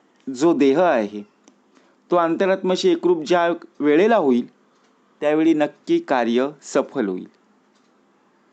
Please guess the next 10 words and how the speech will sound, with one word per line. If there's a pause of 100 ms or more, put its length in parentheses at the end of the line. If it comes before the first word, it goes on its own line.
(460)
आपण
आपल्या (680)
देहाचा
मीपणा
आणतो, (1500)
परंतु
कर्ता
करविता
तो
आहे.